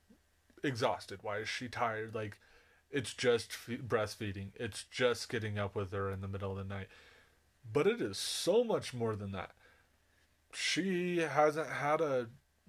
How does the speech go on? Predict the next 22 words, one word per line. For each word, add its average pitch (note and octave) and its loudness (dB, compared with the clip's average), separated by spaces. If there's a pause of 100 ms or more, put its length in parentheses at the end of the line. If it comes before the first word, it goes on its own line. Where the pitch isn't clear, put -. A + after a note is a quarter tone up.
(180)
decent E3 0
night's D#3+ 0
sleep F#3+ 0
in, A2 -2 (640)
since C#3 -2
that E3 2
little F3+ 4
one F#3 0
was E3+ 0
born, F#3+ -2
even G#3 0
a F#3 0
little G#3 4
bit A3 4
before E3+ 2 (480)
your D3 4
little D3+ 6
one D3 0
was C3+ -2
born, F3 2
because C#3+ 0 (1080)
your D3+ 4